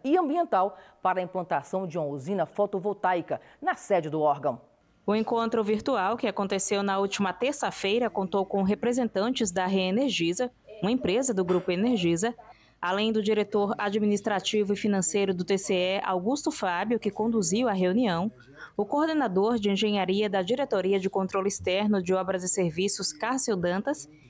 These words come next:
Speaker 2: e o coordenador da Diretoria de Comunicação e Mídias, Max Augusto. A reunião iniciou os trabalhos que o Tribunal de Contas de Sergipe pretende realizar em prol da sustentabilidade.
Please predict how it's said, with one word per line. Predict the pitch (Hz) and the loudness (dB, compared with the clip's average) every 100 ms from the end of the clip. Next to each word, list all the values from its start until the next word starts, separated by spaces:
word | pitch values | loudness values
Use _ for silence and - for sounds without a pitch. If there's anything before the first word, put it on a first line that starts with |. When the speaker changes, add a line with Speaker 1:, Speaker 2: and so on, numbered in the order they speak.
| - | -2
Speaker 2:
e | 214 | -2
o | |
coordenador | 220 311 330 277 214 190 226 | 2 0 0 -2 0 0 0
da | 214 | 0
Diretoria | 190 269 294 240 196 208 | 0 0 0 0 0 0
de | 190 | 0
Comunicação | - 190 185 190 - 214 | -2 0 0 -2 -2 0
e | |
Mídias, | 269 196 185 226 - - | 2 2 2 -2 -2 0
Max | 185 233 277 254 | 2 2 0 0
Augusto. | 226 165 156 - 160 156 _ _ _ _ - - - | -2 0 -2 -2 -4 -6 _ _ _ _ -20 -20 -8
A | 175 180 | -4 0
reunião | 190 208 269 202 247 | 2 2 2 2 2
iniciou | 233 349 - 233 220 | 2 2 2 2 2
os | 269 | 0
trabalhos | 247 185 170 202 226 - | -2 -2 -2 0 0 0
que | |
o | 202 | -2
Tribunal | 202 190 190 | -2 0 0
de | 190 | 0
Contas | 196 196 190 190 | -2 -2 0 0
de | 175 | 0
Sergipe | 214 196 151 185 208 220 | 0 0 0 0 0 -2
pretende | 214 208 233 285 247 | -2 -2 0 0 0
realizar | 208 180 220 240 180 170 202 | 0 2 0 0 0 -2 -4
em | 202 190 | -2 0
prol | 208 202 | 0 -2
da | 202 190 | 0 -2
sustentabilidade. | - 302 - 254 247 214 226 226 185 165 170 | 0 -2 0 0 0 0 0 2 0 -2 -2